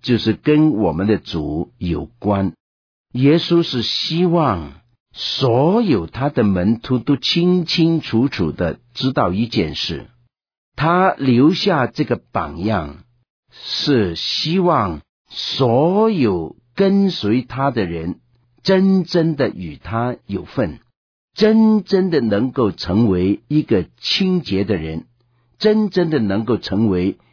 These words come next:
一个圣洁的人。圣洁、清洁的人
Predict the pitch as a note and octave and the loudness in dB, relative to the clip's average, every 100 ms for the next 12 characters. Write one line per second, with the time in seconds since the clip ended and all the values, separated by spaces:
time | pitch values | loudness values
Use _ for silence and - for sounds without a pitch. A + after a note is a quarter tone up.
0 | _ C3+ D#3 G#2 E2+ D#2+ - - - - | _ -2 0 0 -2 -6 -14 -14 -12 -8
1 | - - D#3 F#2+ D#2 D#2+ E2 D#2 C#2 - | -6 -2 0 -2 -4 -6 -4 -6 -8 -16
2 | _ _ _ _ _ - - - C#4+ B3 | _ _ _ _ _ -12 -8 0 2 4
3 | A3 F#3+ D3 C3+ D#3 E3+ - G#3 A3 A3 | 2 2 2 2 2 0 -4 -2 0 0
4 | F#3+ D#3+ D#3 D3 A2 G2 G#2 B2 | 0 0 2 0 0 0 0 -2